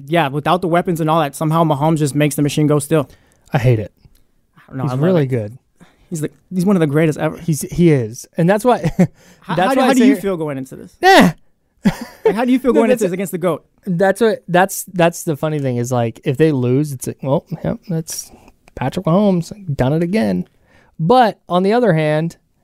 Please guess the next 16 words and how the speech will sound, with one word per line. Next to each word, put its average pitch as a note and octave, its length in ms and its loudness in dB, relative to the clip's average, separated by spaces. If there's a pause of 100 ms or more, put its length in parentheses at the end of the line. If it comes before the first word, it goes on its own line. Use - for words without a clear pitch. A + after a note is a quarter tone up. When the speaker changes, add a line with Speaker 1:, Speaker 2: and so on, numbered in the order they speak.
(680)
Speaker 2:
I'm F#3 480 2
of E3 160 0
the D3+ 140 2
belief, C3+ 420 2
and C#3+ 140 -2
James C3+ 240 0
and C3+ 80 0
I B2+ 80 2
talked B2+ 240 -2
about B2 180 -2
this B2 140 -6
a B2 40 -4
little A#2+ 140 -2
bit A#2 140 0
earlier, C#3+ 460 0
but B2+ 200 -4